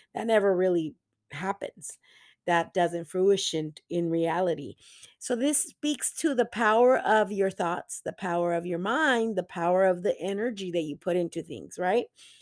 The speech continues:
The importance to know about worrying is that it doesn't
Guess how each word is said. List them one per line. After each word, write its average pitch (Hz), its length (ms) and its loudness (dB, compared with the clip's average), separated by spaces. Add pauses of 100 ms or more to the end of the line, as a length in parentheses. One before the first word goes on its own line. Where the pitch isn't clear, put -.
(680)
The 220 240 0
importance 262 520 -2
to 302 120 -2
know 233 220 0
about 190 340 4
worrying 180 500 2
is 175 280 -4
that 160 500 -2
it 202 180 -2
doesn't 277 520 4